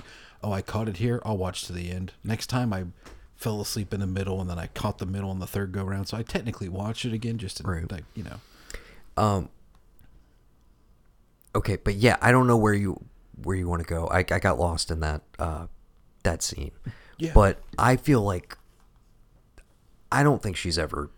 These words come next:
Speaker 2: topped this. I feel like it's perfect marriage of character and her performance. But I,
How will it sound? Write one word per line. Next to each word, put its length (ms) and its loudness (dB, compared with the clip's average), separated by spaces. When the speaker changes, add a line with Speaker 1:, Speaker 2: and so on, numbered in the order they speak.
Speaker 2:
topped 400 0
this. 340 -2
I 120 -2
feel 180 0
like 160 0
it's 120 -8
perfect 340 0
marriage 300 -2
of 100 -16
character 580 0
and 260 -4
her 160 4
performance. 460 2
But 120 2
I, 220 2